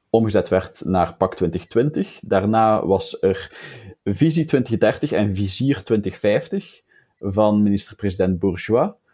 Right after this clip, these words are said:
En waarschijnlijk ben ik er nog een aantal aan het vergeten. Dus er zijn inderdaad wel flink wat meerjarenplannen, maar de opvolging daarvan laat te wensen over. Maar dat is geen predestinatie. Het is niet zo dat meerjarenplannen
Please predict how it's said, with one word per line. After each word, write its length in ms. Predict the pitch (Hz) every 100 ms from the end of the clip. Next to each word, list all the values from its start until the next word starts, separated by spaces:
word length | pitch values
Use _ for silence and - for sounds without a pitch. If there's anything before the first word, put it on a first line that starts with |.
| _ _ _
En 180 | - 117
waarschijnlijk 420 | 113 - 123 123
ben 120 | 113 113
ik 120 | 110
er 60 |
nog 120 | 107 107
een 80 |
aantal 220 | 95 92 80
aan 80 |
het 80 | 85
vergeten. 680 | 87 80 160 - 165 185 -
Dus 300 | 98 98 -
er 160 | 95 90
zijn 300 | - 92 131
inderdaad 500 | 120 110 98 - -
wel 160 | 90
flink 360 | 85 - 117 120
wat 380 | 107 95 - -
meerjarenplannen, 1160 | 92 90 85 80 73 110 120 113 123 143 156 _ _ _ _ _ 73 73 87 98
maar 300 | 101 98 90
de 120 | 95
opvolging 460 | - 117 - 113 104
daarvan 540 | 95 90 95 95 104 - _ _ _ _
laat 400 | 82 92 95 92
te 100 | 95
wensen 380 | 80 82 82 87
over. 520 | 69 80 85 - - _ _ _ _
Maar 200 | 143 147
dat 180 | 165 170
is 340 | 185 - -
geen 540 | 160 147 180 185 185 - _ _ _ _ -
predestinatie. 960 | 135 147 120 113 117 101 98 120 107
Het 100 | 98
is 140 | 127
niet 160 | 131 123
zo 180 | 120 143
dat 180 | 113 107
meerjarenplannen 760 | 98 101 87 107 87 98 -